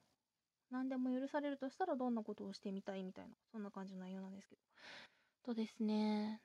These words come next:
何でも許されるとしたら、うーん、本音を言ってみたい。<laughs>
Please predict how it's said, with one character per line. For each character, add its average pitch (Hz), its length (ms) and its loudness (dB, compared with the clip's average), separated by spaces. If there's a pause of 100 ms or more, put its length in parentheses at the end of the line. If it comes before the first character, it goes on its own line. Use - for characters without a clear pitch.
何 240 160 -6
で 294 100 -6
も 302 120 -6
許 320 220 2
さ 370 160 2
れ 381 160 4
る 370 80 4
と 254 180 -2
し - 80 -10
た 240 140 -2
ら、 220 100 4
う 214 300 0 (960)
ー 240 40 -6
ん、 240 680 0 (1040)
本 277 220 0
音 339 160 0
を 330 60 -2
言 320 100 -4
っ 311 40 -12 (120)
て 320 80 -4
み 311 140 -6
た - 140 -14
い。 226 100 -14 (360)
<laughs> 427 640 8